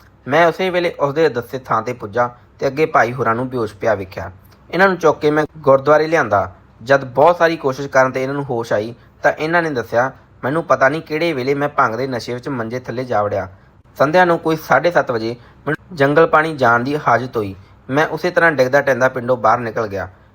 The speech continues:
ਲਾਗੇ ਹੀ ਇੱਕ ਅੰਬਾਂ ਦਾ ਬਾਗ ਸੀ, ਉਸ ਵਿੱਚ ਜੰਗਲ ਪਾਣੀ ਹੋ ਕੇ ਜਦ ਮੈਂ ਮੁੜਿਆ ਤਾਂ ਮੈਨੂੰ ਕੋਈ ਪਤਾ ਨਾ ਲੱਗਾ ਜੋ ਕਿੱਧਰੋਂ ਆਇਆ ਹਾਂ ਤੇ ਕਿੱਧਰ ਜਾਣਾ ਹੈ। ਫਿਰ ਮੈਨੂੰ ਕੋਈ ਪਤਾ ਨਹੀਂ ਕਿ ਮੈਂ ਕਿਹੜੇ ਵੇਲੇ ਤੇ ਕਿਹੜੇ ਰਸਤੇ ਦਰਿਆ 'ਤੇ ਪਹੁੰਚ ਕੇ ਬੇਹੋਸ਼ ਹੋ ਗਿਆ।" ਇਸ ਤੋਂ ਬਾਅਦ ਪ੍ਰਤਾਪ ਸਿੰਘ ਦੀ ਗਵਾਹੀ ਹੋਈ,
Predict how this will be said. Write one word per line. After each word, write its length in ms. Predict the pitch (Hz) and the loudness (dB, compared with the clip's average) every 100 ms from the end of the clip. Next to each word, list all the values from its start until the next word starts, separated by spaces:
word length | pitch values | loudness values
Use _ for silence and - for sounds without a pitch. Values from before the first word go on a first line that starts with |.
| _ | _
ਲਾਗੇ 340 | 123 131 131 170 | 0 2 0 -2
ਹੀ 200 | 170 156 | 0 -2
ਇੱਕ 120 | 127 | -2
ਅੰਬਾਂ 280 | 131 123 127 | -2 0 2
ਦਾ 120 | 127 | 2
ਬਾਗ 220 | 113 104 - | 2 0 -4
ਸੀ, 160 | 98 90 _ _ - | -16 -18 _ _ -10
ਉਸ 140 | 151 | -6
ਵਿੱਚ 180 | 180 - | -6 -6
ਜੰਗਲ 320 | 147 139 139 | -4 -2 0
ਪਾਣੀ 300 | 151 139 143 | 2 0 0
ਹੋ 100 | 135 | -4
ਕੇ 140 | 113 120 | -6 -4
ਜਦ 160 | 123 | -4
ਮੈਂ 140 | 127 135 | -4 -6
ਮੁੜਿਆ 380 | 113 107 107 101 _ _ | -4 -2 -2 -4 _ _
ਤਾਂ 80 | 151 | -4
ਮੈਨੂੰ 300 | 127 135 156 | -2 -2 -4
ਕੋਈ 120 | 165 | -6
ਪਤਾ 300 | 156 135 131 | -2 0 2
ਨਾ 120 | 147 | 0
ਲੱਗਾ 320 | 143 107 131 - _ - | -2 -2 -4 -6 _ -10
ਜੋ 80 | 143 | -8
ਕਿੱਧਰੋਂ 380 | - 156 170 | -6 -2 2
ਆਇਆ 180 | 139 117 | 2 0
ਹਾਂ 100 | 127 | -2
ਤੇ 120 | 131 | -6
ਕਿੱਧਰ 280 | 147 147 156 | -8 -4 -2
ਜਾਣਾ 280 | 131 110 104 | -2 -2 -4
ਹੈ। 180 | 101 87 - _ | -8 -14 -20 _
ਫਿਰ 100 | 170 | -4
ਮੈਨੂੰ 240 | 165 151 170 | -2 -2 -2
ਕੋਈ 180 | 165 160 | -4 -2
ਪਤਾ 260 | - 135 | 0 0
ਨਹੀਂ 140 | 135 143 | 0 -2
ਕਿ 100 | 151 | -4
ਮੈਂ 140 | 139 | -4
ਕਿਹੜੇ 320 | 139 151 165 | -4 -4 -4
ਵੇਲੇ 160 | 135 120 | -4 -6
ਤੇ 140 | 139 | -8
ਕਿਹੜੇ 300 | 127 143 160 | -10 -6 0
ਰਸਤੇ 300 | 131 - 120 | 0 -2 -4
ਦਰਿਆ 260 | 113 117 113 | -2 0 0
'ਤੇ 140 | 120 | 0
ਪਹੁੰਚ 280 | 113 123 127 | -6 -6 -6
ਕੇ 100 | 117 | -10
ਬੇਹੋਸ਼ 360 | 107 127 117 110 | -8 -6 -6 -6
ਹੋ 100 | 98 | -6
ਗਿਆ।" 220 | 92 90 - - - - - - | -8 -10 -18 -20 -20 -20 -20 -4
ਇਸ 60 | 170 | 0
ਤੋਂ 140 | 190 | 2
ਬਾਅਦ 160 | 180 185 | 2 2
ਪ੍ਰਤਾਪ 440 | 156 - 139 143 | 0 2 2 2
ਸਿੰਘ 120 | 165 | -2
ਦੀ 80 | 165 | -6
ਗਵਾਹੀ 300 | 120 113 143 | -2 0 0
ਹੋਈ, 200 | 135 101 | -2 -10